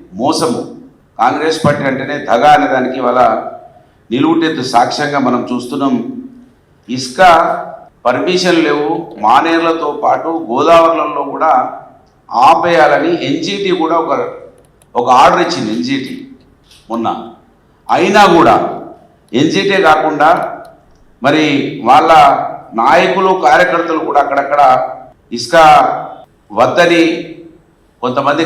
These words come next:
గ్రామాలలో ప్రజలు ధర్నా చేస్తుంటే వాళ్ళ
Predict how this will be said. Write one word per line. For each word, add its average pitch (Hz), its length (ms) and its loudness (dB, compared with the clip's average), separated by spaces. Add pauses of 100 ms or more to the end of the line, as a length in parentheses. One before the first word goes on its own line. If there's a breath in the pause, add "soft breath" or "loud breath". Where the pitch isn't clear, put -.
గ్రామాలలో 151 600 4 (140)
ప్రజలు 143 380 0 (640)
ధర్నా 147 260 4 (100)
చేస్తుంటే 156 460 0
వాళ్ళ 135 160 6